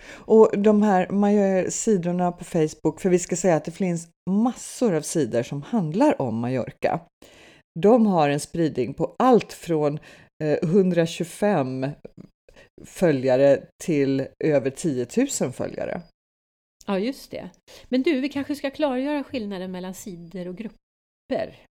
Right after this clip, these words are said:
Speaker 2: Sidor.
Speaker 1: Ja.
Speaker 2: Ja, just det. Ja. Eh, eh, så att, för det, och jag, man kan ju,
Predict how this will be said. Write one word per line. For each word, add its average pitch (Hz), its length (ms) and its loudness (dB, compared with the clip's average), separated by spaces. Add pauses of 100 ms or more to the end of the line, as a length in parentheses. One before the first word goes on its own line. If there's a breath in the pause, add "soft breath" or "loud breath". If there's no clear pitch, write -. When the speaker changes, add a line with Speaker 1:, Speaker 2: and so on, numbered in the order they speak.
(100)
Speaker 2:
Sidor. 208 260 -2
Speaker 1:
Ja. 285 240 -2
Speaker 2:
Ja, 220 140 -4
just 269 280 -6
det. - 120 -12
Ja. 269 240 -2 (380 loud breath)
Eh, 226 400 -4
eh, - 760 -8
så - 140 -8
att, 220 300 -6
för 254 100 -10
det, 233 120 2
och 240 160 2
jag, 240 460 0
man 202 160 -4
kan 214 140 -2
ju, 208 160 0